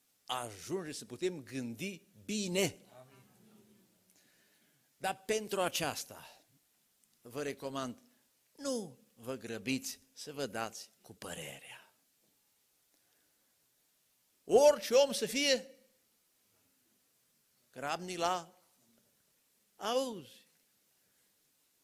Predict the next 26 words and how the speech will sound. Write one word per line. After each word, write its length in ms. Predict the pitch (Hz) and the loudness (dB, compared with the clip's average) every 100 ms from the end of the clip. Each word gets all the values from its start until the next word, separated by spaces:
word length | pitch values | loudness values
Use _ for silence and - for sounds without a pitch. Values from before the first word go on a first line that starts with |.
| - | -2
Urechile 600 | 202 285 330 - 247 226 | 2 4 4 2 2 4
să 140 | 226 | 6
aibă 200 | 233 185 | 4 4
viteză, 500 | 185 196 214 170 135 | 0 0 2 2 2
nu 140 | 220 | 0
gura. 500 | 240 269 175 120 - - _ _ _ _ _ _ _ _ _ _ _ _ | 2 4 6 4 -2 -18 _ _ _ _ _ _ _ _ _ _ _ _
La 120 | 190 | -2
ascultare, 1120 | 226 - - 262 262 285 294 247 165 120 - _ - | 0 0 -2 -6 -2 -2 0 0 -2 -6 -12 _ -6
încet, 640 | 220 185 - 330 330 - _ _ _ _ _ _ _ _ | -6 -4 -2 -2 -2 -12 _ _ _ _ _ _ _ _
la 100 | - | -16
vorbirea, 560 | 117 135 131 160 131 120 | -6 -6 -4 -4 -2 -2
când 160 | 127 120 | -4 -8
e 60 | |
vorba 280 | 113 160 156 | -2 -2 -2
să 100 | - | -4
sătureze 580 | 139 131 135 220 254 175 | -8 -6 2 6 6 2
gura, 420 | 196 269 151 95 - _ _ _ _ _ _ - | 0 2 2 -2 -18 _ _ _ _ _ _ -16
zăbafni, 880 | - 277 302 330 359 349 302 208 220 | 0 2 2 6 6 6 2 -2 -8
mă, 120 | 226 | -8
numai 240 | 240 - 254 | -8 -6 -6
nu 100 | 254 | -6
intră 240 | 240 - | -6 -6
într-a 240 | 208 196 202 | -4 -2 2
doua. 360 | 170 113 - - _ - - - _ _ _ _ _ _ - | 2 0 -4 -14 _ -20 -20 -20 _ _ _ _ _ _ -14
Nu 180 | - 277 | -4 -4
poate, 480 | - 269 - 262 220 | 2 2 2 -4 -10